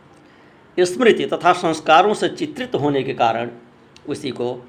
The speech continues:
चित्त कहते हैं। फिर से दोहरा दें, तो इस सांख्य में महत तत्व के लिए बुद्धि और योग में चित्त शब्द प्रयोग हुआ है। महत तत्व को भी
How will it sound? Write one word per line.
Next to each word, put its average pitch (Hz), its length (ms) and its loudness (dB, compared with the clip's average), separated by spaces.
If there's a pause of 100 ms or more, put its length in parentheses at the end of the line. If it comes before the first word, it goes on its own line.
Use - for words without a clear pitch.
(220)
चित्त - 240 -10
कहते 104 360 -16
हैं। 113 260 -16 (2750)
फिर 170 220 0
से 208 140 2
दोहरा 185 280 4
दें, 131 220 -2 (1300)
तो 226 60 -2
इस 220 180 -4
सांख्य 220 380 2
में 233 120 6
महत 196 320 2
तत्व 208 240 0
के 208 200 6
लिए 208 240 4
बुद्धि 202 420 -2 (280)
और 170 180 4
योग 190 320 6
में 240 360 2 (220)
चित्त 359 240 -2
शब्द 160 300 -4 (120)
प्रयोग 110 300 -6
हुआ 107 220 -8
है। 104 320 -14 (240)
महत 151 300 -2
तत्व 170 240 -4
को 180 200 0
भी 208 160 0